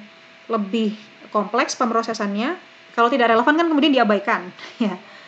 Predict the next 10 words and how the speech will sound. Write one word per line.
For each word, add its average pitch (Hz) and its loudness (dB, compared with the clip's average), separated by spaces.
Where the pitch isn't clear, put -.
Nah, 214 -2
tapi 320 2
kalau 311 2
di 254 0
konsepnya 269 0
Kahneman 254 4
dan 226 -2
Tversky 240 -4
itu 403 2
tidak 247 4